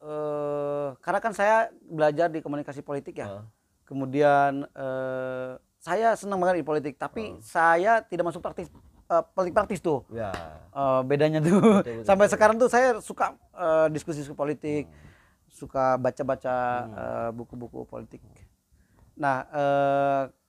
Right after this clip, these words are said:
Speaker 1: itu kemudian saya dipakai jasanya untuk buat personal branding salah satu calon wali
Speaker 2: Oke.
Speaker 1: kota.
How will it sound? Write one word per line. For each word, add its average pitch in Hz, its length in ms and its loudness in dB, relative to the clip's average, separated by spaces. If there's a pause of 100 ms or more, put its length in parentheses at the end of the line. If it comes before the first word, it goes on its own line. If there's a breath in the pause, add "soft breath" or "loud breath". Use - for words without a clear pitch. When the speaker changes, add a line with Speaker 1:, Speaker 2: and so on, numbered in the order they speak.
(500)
Speaker 1:
itu 185 200 -6
kemudian 175 800 0
saya 151 240 -2
dipakai 170 320 -4
jasanya 143 560 0
untuk 139 260 -6
buat 135 300 -4
personal 135 320 -8
branding 127 340 -6
salah 127 220 -8
satu 127 200 -8
calon 131 200 -6
wali 127 160 -4
Speaker 2:
Oke. 135 80 -8
Speaker 1:
kota. 120 320 -8